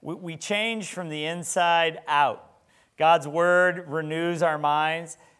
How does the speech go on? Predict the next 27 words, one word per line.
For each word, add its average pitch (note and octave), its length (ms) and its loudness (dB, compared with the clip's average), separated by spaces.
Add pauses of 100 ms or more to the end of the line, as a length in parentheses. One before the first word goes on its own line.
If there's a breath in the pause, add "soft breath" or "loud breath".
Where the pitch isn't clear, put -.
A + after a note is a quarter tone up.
and, C#3+ 580 -2
and, C#3+ 500 -4
uh, B2 520 4 (340 loud breath)
and, C3+ 200 -2
and C#3 220 -8
the C#3 80 -4
Bible C#3+ 300 0
says D3+ 320 -6
that C#3 140 -4
his C3 160 -8
word's D#3 240 -4
like D3 160 -2
water, C3 560 0
and A2+ 80 -8
it B2+ 80 -10
washes A#2 520 -4
us. F2 380 -14 (420 soft breath)
And, B2+ 280 -6
and C3+ 240 -4
it, B2+ 280 -2
it, C3+ 320 -8
it, C#3 300 -10 (540)
and C3+ 400 -12 (260)
our C3+ 400 -6 (180)
minds C#3+ 840 -6 (140)
get D#3 160 -8
renewed, C#3 560 -6